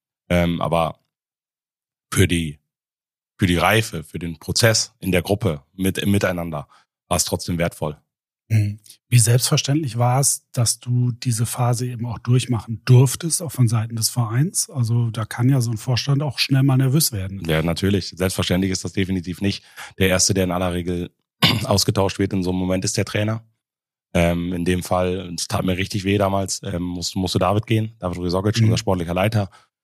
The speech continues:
Speaker 1: ähm, zu dem ich auch ein freundschaftliches Verhältnis habe bis heute. Der Verein hat anders entschieden, ähm, hat,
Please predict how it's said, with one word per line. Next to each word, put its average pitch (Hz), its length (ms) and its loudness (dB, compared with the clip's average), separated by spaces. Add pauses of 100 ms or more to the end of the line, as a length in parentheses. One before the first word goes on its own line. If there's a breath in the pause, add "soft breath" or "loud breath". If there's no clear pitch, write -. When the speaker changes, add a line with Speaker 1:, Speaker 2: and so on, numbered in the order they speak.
(220)
Speaker 1:
ähm, 87 460 2
zu - 100 0
dem 90 100 4
ich 92 60 2
auch 90 60 2
ein 85 60 -4
freundschaftliches 95 440 0
Verhältnis 95 320 -2
habe 95 120 -4
bis - 100 -6
heute. 107 380 2 (1200)
Der - 100 -2
Verein 92 200 4
hat 95 80 2
anders 101 220 0
entschieden, 98 500 0
ähm, 90 320 -4 (540 loud breath)
hat, - 340 -2